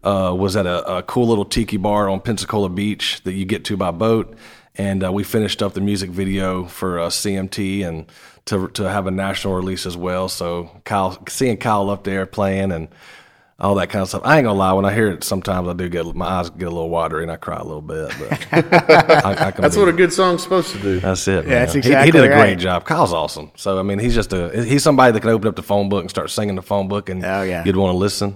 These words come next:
Speaker 1: You know what I'm saying? So that's what Kyle, Kyle does. So having him do the song is, is awesome, man. I, I love listening to it,
Speaker 3: It's
Speaker 1: so.
Speaker 3: a classic song. You know, you know it's a good song when the first time you hear it, you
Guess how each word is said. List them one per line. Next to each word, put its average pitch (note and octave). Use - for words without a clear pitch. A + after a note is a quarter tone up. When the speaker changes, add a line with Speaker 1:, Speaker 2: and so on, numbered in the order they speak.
Speaker 1:
You G2+
know G2+
what G2
I'm F#2+
saying? G2
So F#2
that's F#2+
what -
Kyle, E2+
Kyle F#2+
does. F2+
So F2
having G#2
him G2+
do F#2+
the F2
song F2
is, E2
is E2+
awesome, E2
man. F2
I, E2+
I E2+
love E2+
listening -
to -
it, -
Speaker 3:
It's B2
Speaker 1:
so. C3+
Speaker 3:
a B2
classic C3+
song. A#2+
You C3
know, D3
you C#3+
know D#3
it's D3
a C#3
good C3
song A#2+
when G#2+
the G2+
first -
time G2+
you F#2+
hear G2+
it, E2
you F2+